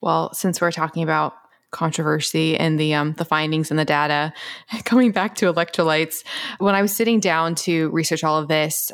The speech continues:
I was just thinking about how, honestly, the whole salt debate is something that I find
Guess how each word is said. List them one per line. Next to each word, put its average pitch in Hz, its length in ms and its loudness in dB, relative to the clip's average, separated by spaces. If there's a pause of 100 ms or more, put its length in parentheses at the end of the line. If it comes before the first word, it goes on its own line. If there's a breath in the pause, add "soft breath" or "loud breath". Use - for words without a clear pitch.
I 170 240 0
was 165 240 0
just 165 180 -2
thinking 170 300 -4
about 160 260 0
how, 160 420 0
honestly, 165 800 -2
the 165 60 -2
whole 165 320 2
salt - 540 -2 (240)
debate 160 480 0
is 160 160 0
something 160 520 -2
that 156 280 0
I 156 180 0
find 156 680 -2